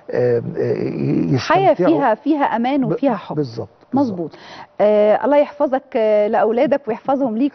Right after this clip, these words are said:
Speaker 2: و-،
Speaker 1: آمين يا رب.
Speaker 2: والأمهم، لأمهاتهم كمان. أستاذ طارق، آه، جاري هروح للسينما.
Speaker 1: مم.
Speaker 2: أنت بدأت سينما،
Speaker 1: مم.
Speaker 2: دخلت دراما.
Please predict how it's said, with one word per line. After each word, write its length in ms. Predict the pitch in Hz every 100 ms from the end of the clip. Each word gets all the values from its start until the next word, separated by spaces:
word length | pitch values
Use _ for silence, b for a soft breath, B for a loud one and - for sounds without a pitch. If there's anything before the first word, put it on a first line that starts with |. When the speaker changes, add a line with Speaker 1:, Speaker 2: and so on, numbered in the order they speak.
| -
Speaker 2:
و-، 100 | 208
Speaker 1:
آمين 460 | 196 202 127 127
يا 40 | 117
رب. 40 | 190
Speaker 2:
والأمهم، 800 | 196 196 185 - 202 233 277 226
لأمهاتهم 760 | 190 190 208 214 - - 240
كمان. 400 | - 208 202 277 427 B B B -
أستاذ 160 | 349 330
طارق، 220 | 311 320 -
آه، 260 | 214 226 220 - _ - -
جاري 320 | 214 415 370
هروح 280 | 269 302 -
للسينما. 480 | 202 - 214 165 160 _ _ _ _ -
Speaker 1:
مم. 60 | 113 110 - _ _ _ -
Speaker 2:
أنت 220 | 403 427
بدأت 400 | 220 220 - -
سينما، 420 | - 214 196 147 - _ _ _
Speaker 1:
مم. 80 | 131
Speaker 2:
دخلت 440 | 226 - 349 349 262
دراما. 480 | 190 190 175 156